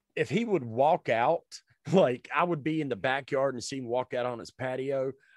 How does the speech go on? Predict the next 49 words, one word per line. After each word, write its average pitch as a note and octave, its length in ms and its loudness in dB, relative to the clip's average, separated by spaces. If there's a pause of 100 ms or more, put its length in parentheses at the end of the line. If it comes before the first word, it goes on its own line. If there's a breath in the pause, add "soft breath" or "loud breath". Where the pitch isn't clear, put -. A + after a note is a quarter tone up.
I B2 100 -2
would A#2 180 -4
go B2 160 0
to - 120 -14
the E2+ 100 -12
front - 340 -6
yard F2 220 -8
and, F2 360 -14
and G2+ 100 -12
start A#2 300 -6
cutting G#2 280 -6
there. A2 180 -2
And G2+ 100 -6
when G2+ 120 -8
he B2+ 120 -4
would C3 140 -6
walk C#3 340 -2
around B2+ 360 -2
his G#2 160 -6
driveway C3 600 0
to B2+ 140 -10
the G2 80 -6
front, D3 500 0
I A#2 80 -2
would G#2+ 200 -4
go A2+ 100 0
back C3 440 0
to B2 80 -8
the G#2+ 100 -4
back, G#2+ 400 -4
and F#2 100 -10
I'd F#2+ 160 -4
make A#2+ 240 -8
him G#2+ 140 -14
keep B2 240 -14
doing G#2+ 240 -4
that G#2 280 0
right G#2 300 -6
there. A2 240 -4
And, F#2 300 -12
and F#2+ 220 -10 (340 soft breath)
sometimes G#3 640 2
I E3 80 2
guess D#3 280 -2
he D#3 120 -4
would A#2+ 200 -6
get, B2 220 -2 (240)
get A2+ 200 0
it, - 220 -8